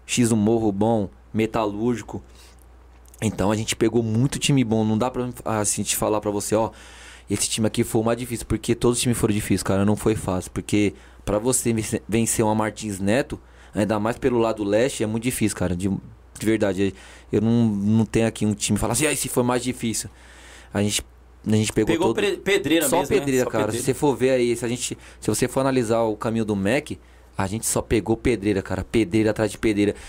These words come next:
Speaker 1: E isso, particularmente, foi bom pra gente, por quê? Porque a gente foi criando uma sincronia e um corpo no time. Então, isso, isso nos ajudou muito a, a evoluir dentro da competição, entendeu?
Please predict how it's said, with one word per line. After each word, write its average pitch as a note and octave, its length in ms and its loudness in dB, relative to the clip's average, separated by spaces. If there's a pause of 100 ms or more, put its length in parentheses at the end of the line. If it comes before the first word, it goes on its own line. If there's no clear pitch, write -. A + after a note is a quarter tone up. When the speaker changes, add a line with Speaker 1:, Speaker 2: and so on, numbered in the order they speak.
(360)
Speaker 1:
E C3 200 2
isso, F#3 260 -2 (260)
particularmente, C3+ 640 -4
foi C3+ 220 2
bom B2+ 180 0
pra C3+ 180 -2
gente, C3 200 -6
por D3 160 -4
quê? - 160 -4
Porque B2+ 220 -4
a - 20 2
gente C3 140 -2
foi B2+ 160 0
criando A#2 540 2 (360)
uma A2+ 180 -2
sincronia B2+ 800 2 (240)
e B2 220 0
um C#3+ 120 0
corpo D#3 600 0 (400)
no B2 160 2
time. G2+ 360 0
Então, B2+ 500 0 (560)
isso, A2 400 -2
isso A#2 260 0
nos A2+ 120 0
ajudou A#2+ 300 2
muito B2+ 280 -2
a, - 140 -4
a G#2+ 120 2
evoluir A#2 580 4
dentro C3 160 -2
da B2+ 80 0
competição, - 460 -6
entendeu? G#2 240 -6